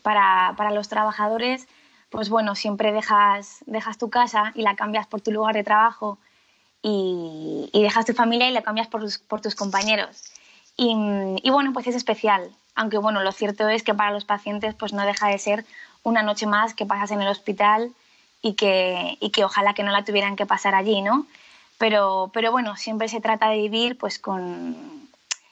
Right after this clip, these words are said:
no sé, un poquito más de, de alegría, que, que sea un poco, pues bueno, en la entrada al nuevo año desde un sitio del, desde el que nadie querría, pero bueno, que no queda otra y que a nosotros no nos queda otra y vamos con, con muchas ganas y también de,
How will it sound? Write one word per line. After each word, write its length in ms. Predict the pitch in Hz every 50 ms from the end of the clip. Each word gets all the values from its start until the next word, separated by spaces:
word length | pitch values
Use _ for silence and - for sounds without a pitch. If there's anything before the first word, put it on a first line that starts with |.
| _ _ _ _
no 100 | - 233
sé, 120 | 208 - 220
un 160 | 220 220 202
poquito 340 | 208 208 202 220 208 214 214
más 240 | 214 214 214 202 202
de, 800 | 214 208 208 202 196 190 185 180 180 175 180 180 175 165 165 - - _ - - - - - - _
de 120 | - 202 220
alegría, 920 | 214 214 202 202 214 233 247 240 240 240 240 240 240 240 240 240 247 247 -
que, 320 | - 208 196 196 190 190 -
que 100 | 214 196
sea 140 | - 214
un 80 | 208 202
poco, 720 | 202 220 214 - 220 214 214 220 214 214 220 220 233 - - _ _ _ _ -
pues 140 | 226 208
bueno, 240 | 196 214 196 196 - - - - - -
en 260 | - - 220 220 -
la 80 | 220 220
entrada 440 | 220 214 - 226 220 220 226 226 226
al 200 | - - 220 226
nuevo 260 | 233 226 220 226 226
año 440 | 233 247 254 269 285 294 302 320 330 - - - - - - - - - -
desde 220 | 220 233 233 220
un 100 | 247 254
sitio 280 | 247 262 262 208 233 208
del, 200 | 202 196 196 196 -
desde 220 | 208 220 202 214
el 80 | 196 190
que 120 | - 202
nadie 300 | 196 202 202 208 214 214
querría, 520 | 208 233 240 254 262 262 262 254 277 302 - _ _ _ _ _ _ _ _ _ -
pero 220 | 240 240 240 233
bueno, 260 | 233 226 202 180 - -
que 100 | - 226
no 120 | 214 220 214
queda 280 | 226 226 226 226 220
otra 480 | 226 226 220 269 277 285 285 294 320 311
y 100 | - 226
que 100 | 202 208
a 40 | 202
nosotros 340 | 202 202 202 202 214 214 202
no 140 | 220 214 214
nos 120 | 214 208
queda 260 | - 220 208 208 208
otra 260 | 220 214 - 247 254 247
y 80 | 240
vamos 280 | 214 202 208 226 220 -
con, 300 | - 202 185 180 185 -
con 140 | - 202 208
muchas 300 | 214 226 220 214 202 220
ganas 300 | 214 233 240 254 254 240
y 80 | 240
también 300 | 202 202 202 196 202 202
de, 140 | 190 170 165